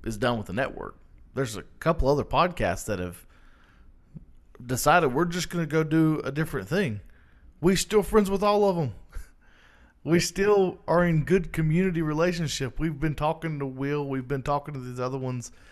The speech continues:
uh, that we had a relationship with. And if, if one of 'em left and we didn't really talk with, it's a different story. But we are still in agreement for Christ's sake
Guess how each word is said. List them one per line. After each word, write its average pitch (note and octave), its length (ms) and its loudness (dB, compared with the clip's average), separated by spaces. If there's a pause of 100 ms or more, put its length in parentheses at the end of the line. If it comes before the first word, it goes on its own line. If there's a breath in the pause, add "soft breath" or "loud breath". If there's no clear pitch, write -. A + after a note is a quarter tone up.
(260 loud breath)
uh, A#2+ 140 0
that C#3+ 180 0
we D#3 140 2
had D3 120 6
a C3+ 60 2
relationship A#2 640 0
with. A2 340 -4
And A2 320 -6
if, G#2 380 -8
if - 260 -10
one B2+ 200 -2
of A#2+ 80 -2
'em G#2 180 -6
left A#2+ 280 -2
and A2 100 -4
we A#2 100 -2
didn't A#2 200 -4
really G2+ 140 -4
talk D#3 300 -2
with, A2 200 -4
it's A#2 120 -12
a A#2 60 -10
different A2 280 -8
story. G#3 320 -6
But A2+ 280 -6 (640 soft breath)
we D#3+ 180 0
are G3+ 80 4
still D3 520 -2
in A#2+ 380 -4
agreement A#2+ 520 -4
for - 120 -8
Christ's A#2+ 520 -2
sake A2+ 480 -6